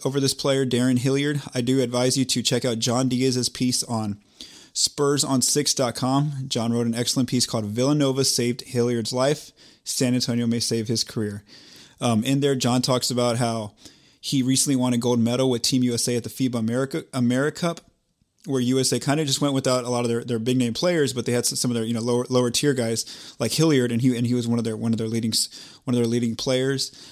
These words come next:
Uh, John mentions how he's a hard-nosed two-way player who dealt with an injury history in Detroit. So, so, you know, you do see that he went back and forth between the, the D League, or now it's the G League, and Detroit. But as John mentions, you know, he, it was, it was that he had some, some, some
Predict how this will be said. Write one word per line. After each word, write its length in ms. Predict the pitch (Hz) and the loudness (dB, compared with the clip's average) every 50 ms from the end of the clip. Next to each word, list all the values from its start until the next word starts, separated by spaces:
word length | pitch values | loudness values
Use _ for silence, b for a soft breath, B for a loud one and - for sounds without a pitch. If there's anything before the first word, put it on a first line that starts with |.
| B B B | B B B
Uh, 200 | 156 131 123 120 | -2 -2 0 0
John 260 | 113 - 135 127 127 | 0 2 2 4 4
mentions 300 | 127 131 123 - 127 - | 4 2 2 2 2 2
how 100 | - 117 | 2 2
he's 200 | 110 120 120 107 | 2 2 2 0
a 40 | 107 | 0
hard-nosed 640 | 98 - - 131 131 127 127 127 127 123 - - - | -2 -2 0 2 2 4 2 2 2 0 -2 -2 0
two-way 260 | - 139 135 135 135 | 0 2 2 2 0
player 320 | 135 - 135 131 131 127 | 0 0 0 0 0 0
who 140 | 131 135 117 | 0 -2 -2
dealt 200 | 117 117 113 110 | 0 -2 -2 -2
with 220 | 117 113 - - | -4 -6 -8 -6
an 100 | 123 120 | -4 -2
injury 300 | 117 127 165 180 160 139 | 0 2 2 2 2 2
history 300 | 123 127 123 - - 127 | 2 2 0 0 -2 -2
in 40 | 113 | -4
Detroit. 340 | 110 110 - - 113 110 - | -2 -4 -4 -4 -4 -4 -2
So, 120 | - 127 | -2 -2
so, 140 | 123 - - | 0 0 2
you 80 | 131 123 | 2 2
know, 60 | 123 | 2
you 120 | 123 127 | 0 0
do 160 | 131 151 160 151 | 2 0 0 0
see 140 | - 165 | 0 0
that 160 | 151 143 131 139 | 2 2 2 2
he 60 | 135 | 2
went 160 | 139 131 120 | 0 0 0
back 160 | 135 127 - | 0 0 -2
and 100 | 131 120 | -2 -4
forth 240 | - 135 120 117 - | -2 -4 -4 -4 -2
between 160 | - - 120 | -2 -2 -2
the, 140 | 113 107 - - _ _ - | -2 -2 -6 -12 _ _ -8
the 80 | 135 | -6
D 200 | 113 117 123 127 | -2 0 0 0
League, 240 | 127 131 127 123 127 | 2 0 0 -2 -2
or 180 | 107 110 113 107 | -4 -4 -4 -4
now 160 | 110 110 117 | -4 -4 -6
it's 120 | 110 - | -6 -6
the 60 | - | -4
G 180 | 120 123 131 127 | 0 2 2 2
League, 260 | 113 107 110 107 B B B B B B B B B B | 2 0 -4 -6 B B B B B B B B B B
and 160 | 143 127 113 | -2 -2 -2
Detroit. 520 | 117 107 - - 180 208 208 165 147 143 - - _ _ _ _ _ _ _ _ _ | 0 -2 -2 0 0 0 0 0 0 -2 -4 -10 _ _ _ _ _ _ _ _ _
But 100 | - 131 | -2 0
as 160 | 131 131 120 - | 0 0 0 0
John 220 | 147 135 127 123 | 0 2 2 2
mentions, 360 | 131 147 160 - - 131 117 | 2 2 2 0 0 0 0
you 60 | 120 | 0
know, 80 | 120 120 | 0 0
he, 240 | 117 120 135 131 127 | 0 -2 -2 -2 0
it 60 | 131 | 0
was, 180 | 123 120 113 - | 0 -2 -2 0
it 80 | 135 | 0
was 160 | 131 123 123 | 0 0 0
that 140 | 120 120 113 | 0 0 0
he 80 | 127 123 | 0 0
had 100 | 123 120 | 0 2
some, 160 | - 113 107 | 0 0 0
some, 340 | - - 117 107 110 - - | -2 -2 -2 -4 -4 -6 -6
some 300 | - - 113 104 107 | -4 -4 -2 -4 -6